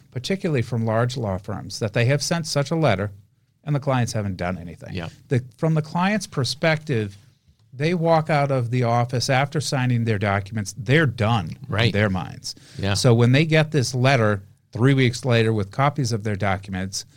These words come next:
Speaker 1: they don't even read the letter.
Speaker 2: Mm-hmm.
Speaker 1: And in the letter, it says, "You need to do all these different things."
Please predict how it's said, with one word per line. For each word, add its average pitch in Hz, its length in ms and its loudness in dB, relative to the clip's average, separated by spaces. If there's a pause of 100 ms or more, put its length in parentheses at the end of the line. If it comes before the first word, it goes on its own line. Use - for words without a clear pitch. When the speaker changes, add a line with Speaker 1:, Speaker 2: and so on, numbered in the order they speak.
(320)
Speaker 1:
they 110 200 4
don't 175 180 4
even 156 260 4
read 196 240 0
the 107 120 -2
letter. 95 340 -4
Speaker 2:
Mm-hmm. 131 360 4 (180)
Speaker 1:
And 123 400 0
in 135 200 4
the 131 80 4
letter, 135 320 6
it 127 140 2
says, 120 340 2
"You 131 140 2
need 131 200 0
to 127 80 -4
do 117 200 0
all 110 180 0
these 104 180 -4
different 104 320 -6
things." 139 360 -4